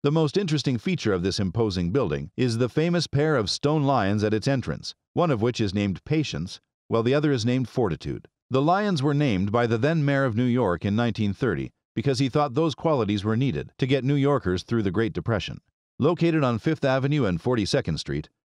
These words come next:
the main building was constructed by architectural firm Carrier and Hastings in a Beaux Art style, a trending type of architecture at the time. Spread over three hundred and seventy-five thousand square feet, the New York Public Library was also the largest marble structure in the country at the time,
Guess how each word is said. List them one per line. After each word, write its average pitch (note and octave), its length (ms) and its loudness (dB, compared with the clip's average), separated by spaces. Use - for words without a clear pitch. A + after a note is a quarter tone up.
the A2+ 100 2
main E3+ 240 2
building E3 300 2
was B2 160 0
constructed C3 500 -2
by A2+ 120 2
architectural C3 640 0
firm A#2 320 0
Carrier C#3+ 540 0
and A2+ 220 0
Hastings G#2+ 520 -4
in A#2+ 80 2
a G#2 80 2
Beaux C3 240 2
Art C3+ 220 0
style, D2 480 -2
a A2 80 0
trending D#3+ 400 0
type B2+ 200 0
of A2+ 120 0
architecture F#2 520 -2
at E2 120 -2
the - 60 -18
time. E2 420 -4
Spread G3+ 300 0
over E3 180 2
three F#3+ 240 -2
hundred D#3+ 240 2
and A#2+ 160 0
seventy-five C3 600 0
thousand B2 400 0
square A#2 280 0
feet, F2 460 -4
the B2+ 100 2
New D#3 120 2
York E3 280 2
Public C3+ 300 0
Library G2+ 400 2
was A#2 160 0
also D3+ 320 0
the A#2 140 2
largest C3 420 0
marble G#2+ 380 2
structure F#2+ 400 -2
in G2+ 80 0
the G#2 60 0
country B2 340 -2
at - 80 -6
the D#2 40 -10
time, D#2 400 -2